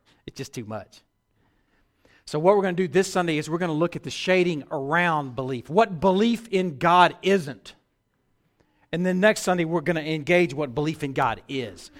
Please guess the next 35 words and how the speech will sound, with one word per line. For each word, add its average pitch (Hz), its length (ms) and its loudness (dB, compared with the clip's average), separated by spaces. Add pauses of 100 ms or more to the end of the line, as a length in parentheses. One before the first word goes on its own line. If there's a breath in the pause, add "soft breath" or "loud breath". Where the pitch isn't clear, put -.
(100)
So 160 140 -4
just 196 240 -4
imagine 202 400 0
a 208 40 -4
picture 185 420 -4
of 127 100 -8
some 165 200 -8
sort 175 320 -4
of 156 120 -4
image. 160 380 -4 (220 loud breath)
Next 180 260 -2
week, 196 160 2
we're 165 80 -10
gonna 156 180 -2
cray-, 180 720 -2
crayon, 170 720 0
Crayola 175 640 0
color 180 560 0 (200 loud breath)
<laughs> - 200 -20
the - 200 -2
inside 190 480 2
of 147 80 -6
the 147 60 -4
picture. 147 340 -6
Today, 143 300 -4
we're 131 80 -4
gonna 120 120 -10
shade 113 300 -10
the 107 140 -10
outside 87 420 -18 (300 loud breath)
and 139 100 -6
what 135 180 -4
belief 147 340 -4
in 151 120 -4
God 143 340 0